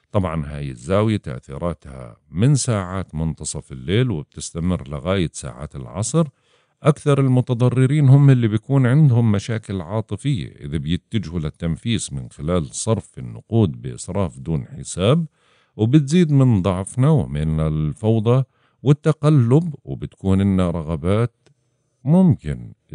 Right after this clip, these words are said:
تؤدي لخيبات أمل برضو. بعد هاي الزاوية مباشرة بيبدأ عنا خلو المسار.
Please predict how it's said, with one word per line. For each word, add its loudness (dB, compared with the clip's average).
تؤدي -2
لخيبات -4
أمل 2
برضو. -14
بعد 4
هاي 8
الزاوية 4
مباشرة 4
بيبدأ 0
عنا 0
خلو -4
المسار. -4